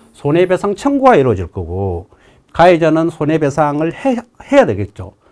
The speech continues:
그렇게 되면은 가해자도 우연한 사고에 의해서 굉장한 많은 손해를, 그, 본인이 경제적으로 손실을 입기 때문에 보험을 가입을 하시게 되는 겁니다.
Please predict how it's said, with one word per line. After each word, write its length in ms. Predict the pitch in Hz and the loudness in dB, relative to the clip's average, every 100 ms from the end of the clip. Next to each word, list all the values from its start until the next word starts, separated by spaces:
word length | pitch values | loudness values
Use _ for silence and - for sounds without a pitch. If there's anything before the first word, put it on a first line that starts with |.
| _ _ _ | _ _ _
그렇게 340 | 196 190 160 | -2 0 0
되면은 580 | 156 151 156 156 160 170 _ - | 0 2 0 0 -2 -4 _ -8
가해자도 760 | - 190 175 151 139 160 160 170 - _ _ _ _ _ - | 2 4 4 2 0 0 0 -2 -12 _ _ _ _ _ 0
우연한 460 | 147 190 220 247 | 4 6 6 2
사고에 360 | 247 185 180 202 | 0 0 2 4
의해서 220 | 156 139 | 4 0
굉장한 560 | 110 156 240 247 220 196 | -2 0 2 2 2 2
많은 400 | 110 123 147 160 | 2 0 0 -2
손해를, 680 | 160 147 151 156 135 123 113 | -2 -2 0 2 0 -2 -4
그, 440 | 113 107 101 87 - | -4 -4 -4 -8 -4
본인이 420 | 135 135 123 - - | -2 0 -2 -6 -10
경제적으로 540 | - 123 175 175 139 120 | -4 0 2 0 -2 -4
손실을 360 | 139 135 151 | -6 -8 -10
입기 220 | 190 170 | -8 -6
때문에 500 | - 135 139 160 180 - _ _ _ | -4 -2 -2 -2 -4 -8 _ _ _
보험을 400 | 110 123 160 202 | -2 0 2 0
가입을 340 | - 139 135 110 | 0 -2 -2 -2
하시게 320 | 123 - 127 | -6 -6 -6
되는 200 | 95 95 | -6 -8
겁니다. 420 | 92 90 87 - | -8 -10 -10 -16